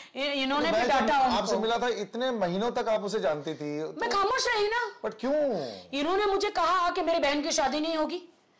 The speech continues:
Speaker 1: तुम खामोश रहो। लेकिन इनका अलग था ना कि अगर मेरी शादी का बाहर आ गया तो कोई लड़कियां भाव नहीं देगी,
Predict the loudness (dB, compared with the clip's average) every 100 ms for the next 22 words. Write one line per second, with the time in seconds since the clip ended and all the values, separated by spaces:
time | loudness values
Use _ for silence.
0 | _ -20 -20 _ _ -4 -2 0 2 2
1 | 0 0 -8 _ _ _ -20 -20 -4 -2
2 | 0 0 -2 -4 2 4 4 2 4 4
3 | 2 0 2 2 4 4 2 2 0 2
4 | 2 4 4 2 2 0 2 2 2 2
5 | 2 2 2 0 -2 -4 -8